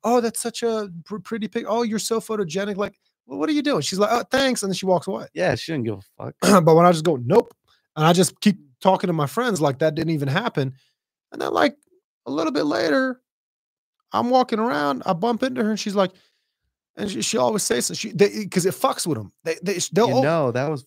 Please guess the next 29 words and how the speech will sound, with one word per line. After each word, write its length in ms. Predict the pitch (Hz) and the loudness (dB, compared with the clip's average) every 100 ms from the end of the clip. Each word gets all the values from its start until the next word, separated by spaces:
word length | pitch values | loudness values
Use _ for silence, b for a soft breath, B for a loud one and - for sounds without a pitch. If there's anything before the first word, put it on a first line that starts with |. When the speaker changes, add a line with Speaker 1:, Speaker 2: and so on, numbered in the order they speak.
| _ | _
Speaker 2:
pretty 180 | 139 131 | -16 -14
fucked 260 | - 120 - - | -14 -10 -2 2
up. 280 | 269 262 | 4 2
Speaker 1:
something. 200 | 131 92 135 | -2 -6 4
They'll 140 | 185 | 6
al-, 240 | 233 - 208 | 8 8 8
yeah, 180 | 240 | 6
Speaker 2:
<laughs> 40 | 262 | 6
Speaker 1:
always. 580 | 220 269 185 - - - | 8 6 6 -2 -10 -8
Like, 180 | 156 139 | -6 -2
they'll 160 | 220 | -2
say 180 | - 214 | 0 -2
something 280 | - 220 175 | 0 -2 -2
to 60 | 156 | -2
me, 500 | 220 233 160 143 135 _ _ _ _ _ _ | -2 -2 -2 -4 -10 _ _ _ _ _ _
"Well, 120 | 208 | 0
why 260 | 220 240 254 | 2 0 -2
didn't 280 | 214 240 214 | -2 -4 -6
you 60 | 196 | -6
just 200 | 214 - | -6 -4
take 140 | 208 | -6
a 40 | 190 | -4
picture?" 380 | 247 - 180 | -6 -4 -6
G-, 200 | 120 170 | -6 -6
or 240 | 175 170 185 | -2 0 2
you're 120 | 180 | 2
like, 180 | 165 143 | 2 2
"Oh, 200 | 220 156 | 2 2
Miss, 380 | 135 190 - | 0 -4 -6